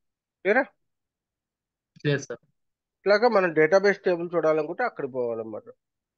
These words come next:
Speaker 1: ఓకేనా? So, ఇట్లాగా మనకి నువ్వు నేర్చుకోవాల్సింది ఏంటంటే టీ, టీ కోడ్లు ఎలా ఉంటాయి, ఫస్ట్ టీ కోడ్లు ఎలా ఉంటాయి, డేటాబేస్ టేబుల్స్ ఎలా ఉంటాయి, ఓకే, and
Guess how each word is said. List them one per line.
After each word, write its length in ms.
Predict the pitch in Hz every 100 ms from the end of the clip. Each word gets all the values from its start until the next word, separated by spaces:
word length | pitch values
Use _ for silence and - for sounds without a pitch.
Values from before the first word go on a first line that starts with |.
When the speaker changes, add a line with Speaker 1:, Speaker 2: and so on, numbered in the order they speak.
| _ _ _ _ _ _ _ _ _ _ _ _ _ _ _ _ _ _ _ _
Speaker 1:
ఓకేనా? 260 | 180 214 165 - _ _ -
So, 80 | 196 175
ఇట్లాగా 720 | 170 208 202 202 170 220 339 - _ _ _ -
మనకి 640 | 170 180 180 180 160 180
నువ్వు 200 | 180 170
నేర్చుకోవాల్సింది 840 | 165 160 160 - 190 185 175 175
ఏంటంటే 440 | 165 165 160 180 160
టీ, 200 | - 151 151 165 151 -
టీ 120 | 151
కోడ్లు 320 | 175 160 160
ఎలా 140 | 151
ఉంటాయి, 420 | 147 139 143 143 214 285 _ _
ఫస్ట్ 280 | 139 - 165 151
టీ 120 | 147
కోడ్లు 260 | 156 151 147
ఎలా 140 | 143
ఉంటాయి, 420 | 135 127 135 147
డేటాబేస్ 560 | 247 180 147 151 151 147
టేబుల్స్ 380 | 147 131 143 -
ఎలా 140 | 135 131
ఉంటాయి, 400 | 127 127 139 202 285 _ _ _ _ _ _ _ _
ఓకే, 260 | - - 269 - _ _ _ _ _ _ _ _ _ _ _ _ _
and 280 | 135 135